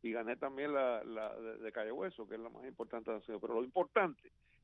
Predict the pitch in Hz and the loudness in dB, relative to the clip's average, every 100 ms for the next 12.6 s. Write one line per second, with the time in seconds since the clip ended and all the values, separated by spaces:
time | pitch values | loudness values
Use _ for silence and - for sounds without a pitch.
0 | _ 107 117 123 110 98 104 95 135 123 | _ -18 -16 -14 -14 -8 -8 -4 2 6
1 | 127 113 98 95 95 113 110 104 104 101 | 6 2 -4 -6 -12 -14 -12 -12 -12 -12
2 | 92 104 104 104 110 113 117 - 113 113 | -10 -8 -8 -8 -8 -10 -12 -8 -8 -8
3 | - 107 90 95 107 110 98 113 - _ | -8 -10 -8 -4 -2 0 2 0 -2 _
4 | - _ _ _ _ 101 95 98 101 104 | -20 _ _ _ _ 0 0 0 -2 -4
5 | 101 98 87 87 110 143 339 - - - | -4 -4 -6 -4 -4 -2 -4 -6 -12 -12
6 | - 98 90 - 101 98 95 92 - - | -10 -10 -8 -2 0 0 0 -2 -4 -4
7 | 151 143 120 - 104 101 104 101 104 - | -4 -2 -4 -4 -2 0 2 2 0 -4
8 | - - 104 104 104 101 95 101 - 90 | -20 -4 2 2 4 4 4 2 -6 -8
9 | - 127 139 110 90 95 90 110 110 104 | 0 2 4 4 4 4 6 6 4 -2
10 | 95 104 _ _ _ - 151 175 170 147 | -10 -16 _ _ _ -2 0 2 0 -6
11 | 113 107 - 101 98 117 107 95 92 87 | -8 -12 -8 -8 -6 -6 -6 -8 -12 -10
12 | 87 90 95 95 - | -10 -10 -6 -6 -6